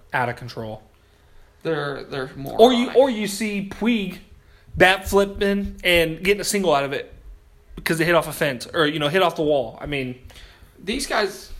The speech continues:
Speaker 2: they gotta be four hundred something, you know, feet missiles in my mind.
Speaker 1: Right.
Speaker 2: Or big at bat. No, um, I'm very okay too if the next night he takes one up in the shoulder.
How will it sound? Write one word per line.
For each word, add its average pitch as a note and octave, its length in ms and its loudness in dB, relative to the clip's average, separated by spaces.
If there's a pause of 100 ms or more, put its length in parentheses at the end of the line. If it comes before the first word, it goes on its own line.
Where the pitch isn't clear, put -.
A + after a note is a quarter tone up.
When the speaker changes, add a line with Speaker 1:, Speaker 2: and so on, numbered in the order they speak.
Speaker 2:
they G#3 120 -2
gotta G#3 200 -10
be E3+ 100 -8
four D3+ 240 -6
hundred D3 380 -8
something, B2+ 500 -10 (720)
you D#3 80 -8
know, A2+ 120 -8
feet - 340 -10
missiles C#3 580 -10
in - 240 -10
my F#2+ 160 -10
mind. F#2 400 -10
Speaker 1:
Right. B2+ 300 -4 (180)
Speaker 2:
Or C#3+ 200 -4
big E3 280 -6
at G#2 120 -8
bat. - 240 -10 (300)
No, G#3 400 -2
um, C#3 360 -4
I'm E3+ 180 -4
very D#3+ 300 2
okay D3 380 -4
too F3 260 -4
if C#3 120 -8
the C#3+ 80 -8
next C3+ 280 -8
night C3 200 -8
he A#2+ 60 -14
takes C3+ 300 -8
one C3 240 -8
up B2+ 160 -8
in A#2+ 80 -12
the A#2+ 60 -12
shoulder. - 340 -6